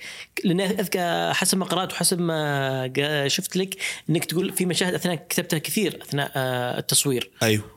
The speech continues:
Speaker 1: وكنت
Speaker 2: مش
Speaker 1: أنت والمؤلف أحمد عامر تشتغلوا كثير يعني على موضوع الكتابة.
Speaker 2: بص، هو الكتابة الفيلم مر بمراحل مختلفة كتير.
Speaker 1: مم.
Speaker 2: مش، مش، آه، آه، هو الفكرة جات لي الأول،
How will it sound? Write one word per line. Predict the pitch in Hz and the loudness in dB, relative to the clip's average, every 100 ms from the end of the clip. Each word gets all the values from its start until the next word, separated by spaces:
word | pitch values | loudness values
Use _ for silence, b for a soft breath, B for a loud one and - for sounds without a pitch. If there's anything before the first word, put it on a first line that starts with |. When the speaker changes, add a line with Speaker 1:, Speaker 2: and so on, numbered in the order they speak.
| - - | -8 -2
Speaker 1:
وكنت | 135 - | 0 2
Speaker 2:
مش | 160 175 | 4 4
Speaker 1:
أنت | 165 | 2
والمؤلف | 170 165 156 147 156 165 156 | 0 2 2 2 2 2 0
أحمد | 151 151 | 0 2
عامر | 160 170 | 2 0
تشتغلوا | 151 - 175 160 | 0 0 2 0
كثير | - 165 143 | 0 0 2
يعني | 131 123 | 2 2
على | 131 | 0
موضوع | 131 143 | 0 0
الكتابة. | 135 - 135 120 - _ _ - B B B - | 0 0 -2 -4 -10 _ _ -18 B B B 2
Speaker 2:
بص، | 135 151 123 | 4 6 4
هو | 123 151 | 4 4
الكتابة | 147 113 110 143 151 | 2 2 2 4 4
الفيلم | 113 - 147 127 | 4 4 4 4
مر | 135 | 4
بمراحل | 131 101 107 127 113 | 4 2 2 2 0
مختلفة | 101 - 117 113 - | 0 2 2 2 -4
كتير. | - 90 - _ _ _ | -6 -6 -6 _ _ _
Speaker 1:
مم. | 143 131 95 | 0 0 2
Speaker 2:
مش، | 107 120 - - | 4 4 2 2
مش، | 92 92 92 117 - - 92 | 2 2 2 2 2 2 2
آه، | 87 87 87 - - - B B B B B _ _ _ _ - | 2 2 -2 -6 -12 -16 B B B B B _ _ _ _ 0
آه، | 104 101 101 | 4 6 4
هو | 135 | 4
الفكرة | 143 170 165 147 | 4 4 4 2
جات | 139 170 | 2 4
لي | 170 143 | 4 4
الأول، | 113 165 175 170 175 - | 4 2 2 4 2 0